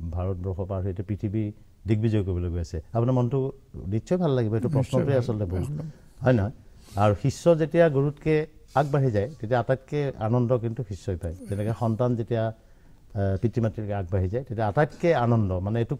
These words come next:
Speaker 1: কোৱা হয় মধুৰ পৰাজয়, হয়নে? আপোনাৰ যিটো আপোনাৰ তৰালি শৰ্মাৰ ক্ষেত্ৰত হৈছে আপোনাৰ ছোৱালী, আৰু দে-, দীপক শৰ্মা, উম, আপোনাৰ শিষ্য। আপোনাৰ গানৰ কথা পাতি আছিলোঁ আমি,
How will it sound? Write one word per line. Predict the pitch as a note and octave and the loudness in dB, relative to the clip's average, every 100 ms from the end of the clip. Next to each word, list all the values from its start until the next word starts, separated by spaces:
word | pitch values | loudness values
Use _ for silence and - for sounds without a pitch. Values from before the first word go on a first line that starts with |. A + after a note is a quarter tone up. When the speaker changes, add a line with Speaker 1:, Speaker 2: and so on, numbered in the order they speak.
| - | -4
Speaker 1:
কোৱা | D3+ C#3 | 0 4
হয় | D#3 | 4
মধুৰ | B2 A#2 G#2+ A#2 C3 | 4 2 4 4 4
পৰাজয়, | A2+ F#2+ E2+ E2+ - - - - - | 2 -2 -2 -6 -10 -20 -20 -20 -6
হয়নে? | G2+ A2+ E3 - - | 2 2 0 -8 -8
আপোনাৰ | C#3+ A#2 G#2+ | -4 0 0
যিটো | G2+ A2 A#2+ | 0 -2 0
আপোনাৰ | A#2+ A#2 A#2 | 0 2 0
তৰালি | A#2 A2+ A2+ A2 | 2 2 2 0
শৰ্মাৰ | A#2 G#2+ G#2 | 0 0 -2
ক্ষেত্ৰত | G2 G#2+ F#2+ | -4 -4 -4
হৈছে | F#2+ F#2+ | -2 -4
আপোনাৰ | F#2 F#2 | -4 -6
ছোৱালী, | - F#2+ F2+ F2 - - - | -4 -4 -4 -8 -16 -20 0
আৰু | G2+ G2 F#2 F#2 - - - F#2+ | 4 4 2 -2 -10 -20 -8 4
দে-, | G#2 G2+ | 6 6
দীপক | F#2+ G#2 B2+ - | 4 4 2 2
শৰ্মা, | G2+ F#2+ F2+ G2+ | -2 0 -2 -4
উম, | G2 G2 | -4 -4
আপোনাৰ | G2+ G2 E2 | -2 -4 -4
শিষ্য। | G2 - F#2+ - - - - - | -8 -6 -10 -10 -18 -20 -16 -4
আপোনাৰ | C3 D#3 | 2 4
গানৰ | C3 D3 D#3 | 6 4 2
কথা | D3 C#3+ | 0 0
পাতি | C3 A2+ | 0 0
আছিলোঁ | F#2+ G2 F2+ | -2 -2 -4
আমি, | F2+ | -4